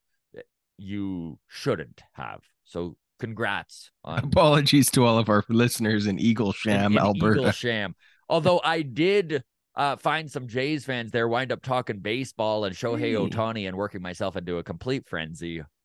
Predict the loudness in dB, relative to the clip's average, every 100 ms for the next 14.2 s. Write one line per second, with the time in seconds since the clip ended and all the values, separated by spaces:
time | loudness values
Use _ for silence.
0 | -8 -2 2 2 0 -4 -4 -4 -6 -8
1 | -10 -10 -10 -10 -10 -8 -6 -6 -10 -10
2 | -10 -10 -14 -4 0 2 4 2 0 0
3 | 2 2 2 4 4 4 4 6 6 6
4 | 2 2 2 4 4 4 4 2 0 0
5 | 2 2 4 6 6 4 4 2 4 2
6 | 2 -2 -6 -10 -14 _ _ _ _ -2
7 | 4 6 8 8 6 4 4 4 2 2
8 | -2 2 4 4 4 0 -2 0 2 2
9 | 2 0 -4 0 0 0 2 4 4 4
10 | 2 0 -2 -4 -4 -4 -4 -6 -8 -10
11 | _ _ _ _ -2 -2 2 0 2 2
12 | 4 4 4 2 2 4 6 6 4 4
13 | 0 0 -2 -4 -8 _ _ -20 -14 -10
14 | -8 -10